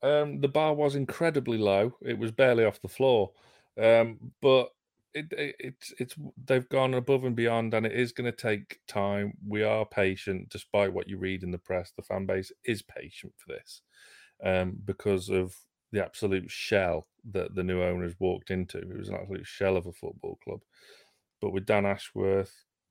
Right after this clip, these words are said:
uh, Darren Eales, um,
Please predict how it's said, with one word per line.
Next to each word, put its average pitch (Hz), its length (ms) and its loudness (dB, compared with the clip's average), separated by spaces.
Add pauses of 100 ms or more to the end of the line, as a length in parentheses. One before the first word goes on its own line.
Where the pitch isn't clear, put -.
(100)
uh, 87 640 0
Darren 92 240 -2
Eales, 92 460 -2 (320)
um, 85 640 -2